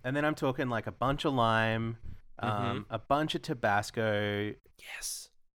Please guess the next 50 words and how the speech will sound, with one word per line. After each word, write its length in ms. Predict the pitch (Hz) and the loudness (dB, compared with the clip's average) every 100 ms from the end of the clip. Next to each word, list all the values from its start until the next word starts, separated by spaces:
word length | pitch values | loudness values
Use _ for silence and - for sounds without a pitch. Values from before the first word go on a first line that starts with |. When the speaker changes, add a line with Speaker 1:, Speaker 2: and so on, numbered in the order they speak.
| - | -6
Speaker 1:
red 200 | 127 135 | 2 4
onion, 800 | 120 110 113 110 107 107 107 110 - | 4 0 -2 0 0 -2 -4 -6 -8
chopped 220 | - 120 | 2 4
Speaker 2:
Yep. 120 | 117 104 | 4 6
Speaker 1:
coriander, 880 | 107 104 104 104 107 101 101 101 - _ - | 6 6 2 0 0 0 0 -2 -6 _ -4
Speaker 2:
Yep. 240 | 110 104 | -2 0
Speaker 1:
uh, 280 | 110 101 101 | 0 0 -2
salt, 280 | 98 113 101 | 0 0 2
pepper. 600 | 107 104 104 101 101 104 - _ | -2 -2 -2 0 -2 -4 -8 _
You 100 | 294 185 | -6 -4
know, 160 | 190 | -2
just 160 | 240 262 | -4 -2
don't 120 | 294 | -2
fuck 160 | - 233 | 2 4
around. 200 | 208 175 | 6 6
But 120 | 180 | 4
put 140 | - 277 | 4 2
in 200 | 285 208 | 2 2
more 400 | 170 180 185 170 | 6 8 8 6
of 180 | 143 135 - | 4 -10 -8
the, 320 | 139 139 131 | 2 4 4
like, 380 | 131 123 110 - - _ - | 6 4 4 -6 -20 _ 0
other 280 | 131 131 131 | 2 4 4
ingredients 520 | 120 113 110 107 104 | 2 0 0 -2 -4
than 160 | - 110 | -6 -6
you 100 | 101 | -8
think. 360 | - 101 76 - | -8 -10 -10 -4
Like, 200 | 131 139 | -2 4
I 100 | 156 | 6
like 220 | 165 151 | 4 2
a 60 | 135 | 2
pretty, 460 | 143 131 117 107 - - _ - | 2 2 0 -2 -8 -20 _ 0
uh, 180 | 120 113 | 2 2
Tabasco-y 960 | - 117 113 - 123 110 107 101 98 - - | 2 2 2 2 2 4 2 0 -4 -10 -2
guac, 280 | 107 80 - - | -2 -2 -8 -16
for 140 | - 104 | -6 -4
example. 360 | 92 85 - 123 | -4 -8 -6 -6
Speaker 2:
So 120 | 98 | -8
here's 260 | - 131 123 | -8 -8 -4
what 160 | 117 92 | -2 0
I'll 140 | 98 | 0
say 220 | - 85 | -2 -6
to 40 | 85 | -6
you. 140 | 80 - | -6 -4
I 100 | 101 | -4
put 160 | 160 | -2
in 80 | 127 | -2
a 40 | |
little 180 | 110 92 | -4 -6
Tabasco. 580 | - 92 92 - 110 | -4 0 0 0 -2